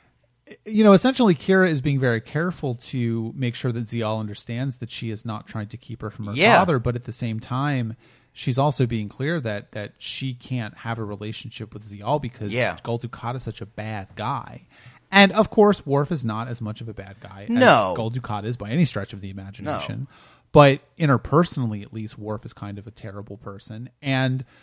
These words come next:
Speaker 1: Martok, I guess, is the character that comes closest to that, but Martok also doesn't have the history or the
Speaker 2: Mm-hmm.
Speaker 1: knowledge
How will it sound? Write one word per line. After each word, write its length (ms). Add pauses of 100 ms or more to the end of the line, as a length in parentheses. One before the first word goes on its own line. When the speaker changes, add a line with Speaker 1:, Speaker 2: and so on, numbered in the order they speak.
(240)
Speaker 1:
Martok, 680
I 60
guess, 280
is 80
the 80
character 440
that 140
comes 240
closest 640
to 80
that, 180
but 120
Martok 380
also 260
doesn't 280
have 500
the 340 (720)
history 720
or 160
the 100
Speaker 2:
Mm-hmm. 140
Speaker 1:
knowledge 960